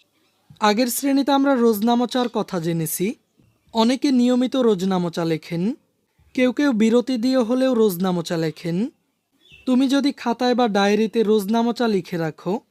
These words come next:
তবে তা পরে তোমার কাজে লাগতে পারে। এমনকি সেসব লেখা পড়ে তখন তোমার নিজেরও ভালো লাগতে পারে। চিঠিও এক ধরনের প্রায়োগিক লেখা।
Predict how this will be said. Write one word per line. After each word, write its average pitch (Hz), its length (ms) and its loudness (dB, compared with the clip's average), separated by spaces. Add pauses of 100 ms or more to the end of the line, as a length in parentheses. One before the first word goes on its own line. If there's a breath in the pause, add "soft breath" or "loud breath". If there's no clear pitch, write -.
(540)
তবে 233 240 2
তা 277 140 0
পরে 247 320 0
তোমার 254 320 -2
কাজে 190 300 -2
লাগতে 170 300 -6
পারে। 165 320 -4 (680)
এমনকি 262 420 0
সেসব 247 400 0
লেখা 226 300 0
পড়ে 233 240 0
তখন 233 340 -4
তোমার 226 300 0
নিজেরও 226 420 2
ভালো 185 260 -4
লাগতে 170 300 -6
পারে। 160 320 -6 (1300)
চিঠিও 269 440 0
এক 220 240 0
ধরনের 247 360 0
প্রায়োগিক 180 540 -2
লেখা। 165 420 -6